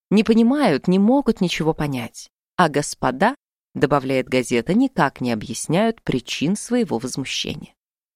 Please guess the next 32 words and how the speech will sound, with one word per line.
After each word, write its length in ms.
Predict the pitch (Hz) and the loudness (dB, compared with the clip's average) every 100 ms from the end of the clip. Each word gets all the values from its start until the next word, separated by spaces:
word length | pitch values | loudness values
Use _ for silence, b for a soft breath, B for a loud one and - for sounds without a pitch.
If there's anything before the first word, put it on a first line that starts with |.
| _ _ - | _ _ -4
Дочитав 460 | 156 - 220 262 | -4 -2 0 0
до 80 | 214 | 2
этого 220 | 214 - | -2 0
момента, 480 | 190 185 202 285 208 | -2 0 0 0 -2
я 120 | 156 | 0
не 100 | 165 | 0
могла 300 | 165 151 202 | 0 0 0
понять, 460 | 240 226 185 127 - | 0 -2 -2 -4 -6
как 200 | 220 220 | -4 -2
же 140 | 185 | 0
эти 180 | 214 - | -2 -2
благородные 840 | 151 165 165 180 196 202 135 135 123 | -2 -2 0 0 0 0 0 -2 -2
господа, 640 | 127 - 139 143 196 277 _ _ _ | -4 -6 -6 -2 -2 -2 _ _ _
ни 160 | 165 196 | 0 2
разу 280 | 247 247 180 | 2 2 0
не 120 | 170 | 0
бравшие 520 | 143 220 220 - 151 | 0 -2 -2 -2 -2
в 80 | 143 | 0
руки 340 | 220 - 160 | -2 0 -2
иголки, 560 | 147 135 214 262 - - _ _ | -2 0 0 0 -4 -12 _ _
с 160 | - - | -10 -4
первого 460 | - 294 285 254 247 | 2 2 2 0 -2
взгляда 460 | - 220 214 160 | -2 2 2 2
заметили 520 | 151 160 226 - 214 | 2 2 2 0 0
домашний 640 | 175 - 156 185 - 208 180 | 2 2 2 0 0 0 0
покрой 420 | 175 - 190 190 | -2 0 0 0
платьев, 640 | - 254 240 - 110 - | 0 0 0 -2 -10 -12
ускользнувший 760 | - - 147 139 208 226 - 131 | -10 -2 -2 0 0 0 -2 -2
от 100 | - | -2
внимания 520 | 143 170 226 180 143 | -2 0 2 2 0
их 120 | 135 | -2
жён, 340 | 131 208 226 | -2 0 0